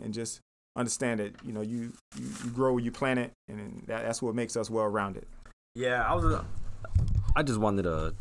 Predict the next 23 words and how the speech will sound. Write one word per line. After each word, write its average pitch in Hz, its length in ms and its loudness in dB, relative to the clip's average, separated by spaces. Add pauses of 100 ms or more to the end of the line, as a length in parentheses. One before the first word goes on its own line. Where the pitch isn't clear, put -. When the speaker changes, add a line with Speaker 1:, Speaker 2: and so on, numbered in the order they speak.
(140)
Speaker 2:
just 82 180 -6
wanted 92 340 0
to - 60 -16
say 95 180 0
something 92 300 -2
about 90 300 4
that. 90 240 2 (200)
You 95 120 -6
know, 85 240 -4
you 87 160 -4
know, 85 380 -4
uh, 80 360 -2 (880)
if 107 140 2
you 156 60 4
get, 160 180 -2 (320)
you 120 140 -2
get - 180 2
histed 117 280 2
to 110 60 0
come 117 220 0
on 107 380 0 (100)
recruiting 117 380 0
duty 117 280 2